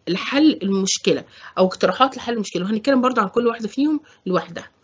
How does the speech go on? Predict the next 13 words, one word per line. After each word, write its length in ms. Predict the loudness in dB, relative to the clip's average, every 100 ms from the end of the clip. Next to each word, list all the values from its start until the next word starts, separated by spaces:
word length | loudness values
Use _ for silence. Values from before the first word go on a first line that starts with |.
| -20 -20 -12 0
الانحراف 640 | 2 2 2 2 2 -2 -8
الأخلاقي، 640 | -8 -8 -6 0 0 -2 _
شبهات، 520 | -10 -8 -8 -4 -6 -6
شبهات 640 | -8 -6 0 2 2 -2 -20 -20 -4
الغلو، 440 | 0 2 2 0 -4 _ _ -2
المرجعية 400 | 2 2 2 -2
الصحيحة، 600 | -4 -6 -4 -4 -2 -4
مصدر 320 | -2 -4 -2 -2
للفتوى، 480 | -4 -4 -4 -2
المؤسسات 340 | -4 -4 -8 -8
التربوية، 440 | -6 -4 0 0
وتنفيذ 720 | 0 -4 -2 -4 -4 -6 -6
طاقة 260 | -6 -6